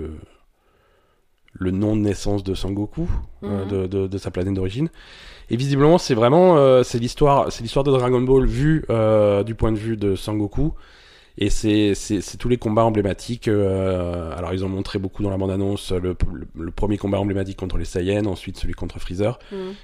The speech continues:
Speaker 1: Et, et ça va être ces combats-là, vus, euh, vus du point de vue de Sangoku. Et c'est, bon, ça a l'air intéressant, ça a l'air fun.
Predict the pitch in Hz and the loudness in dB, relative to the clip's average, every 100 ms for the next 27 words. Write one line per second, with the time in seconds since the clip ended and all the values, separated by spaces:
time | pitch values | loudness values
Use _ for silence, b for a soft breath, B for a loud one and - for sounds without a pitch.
0 | - 92 90 87 85 78 87 98 101 - | -6 0 0 0 -2 -2 -2 0 0 -2
1 | 123 113 101 90 104 120 107 104 120 123 | -4 -2 0 2 2 2 0 -2 2 4
2 | 104 98 95 92 92 90 87 80 85 85 | 2 0 0 0 -2 -2 -4 -6 -8 -8
3 | 95 113 104 - 90 98 - 92 90 - | -8 -8 -2 -2 -2 -6 -6 -6 -6 -6
4 | 110 117 104 85 82 - - - - 87 | -4 -2 -4 -6 -10 -14 -18 -20 -18 -16
5 | 92 - - 85 - - - - 98 120 | -16 -20 -20 -20 -18 -18 -12 -4 0 0
6 | 131 113 95 101 123 92 87 - 98 | 2 0 0 -2 -2 -2 0 0 0